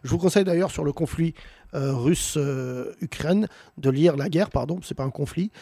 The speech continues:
de lire la presse. C'est peut-être plus intéressant de lire les journaux en ce moment que de regarder la bataille d'images. Et en fait, le gros problème, c'est, euh, toujours, euh, bah, cette chape de plomb. On sait pas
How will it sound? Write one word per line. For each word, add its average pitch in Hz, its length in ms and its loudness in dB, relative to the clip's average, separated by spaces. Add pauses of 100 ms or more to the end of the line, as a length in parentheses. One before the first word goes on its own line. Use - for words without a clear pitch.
(200)
de 131 120 6
lire 160 280 6
la 156 100 8
presse. - 460 -4
C'est - 200 -4
peut-être - 200 0
plus 202 180 6
intéressant 175 420 4
de 139 100 4
lire 170 240 2
les 170 100 6
journaux 156 320 4
en 160 60 4
ce - 140 -6
moment 156 260 4 (260)
que 151 80 0
de 131 80 -2
regarder 156 420 4
la 156 100 4
bataille 143 300 -2
d'images. 147 400 -2 (280)
Et - 40 -8
en 127 40 -4
fait, 185 160 2
le 156 100 4
gros 147 180 -2
problème, 185 420 2
c'est, 202 540 -2
euh, 135 160 -4
toujours, 160 520 0
euh, 135 200 -4
bah, 127 240 -10
cette 127 220 -10
chape 156 200 -2
de 156 80 -6
plomb. 180 240 -2
On - 40 0
sait - 160 -4
pas 202 280 0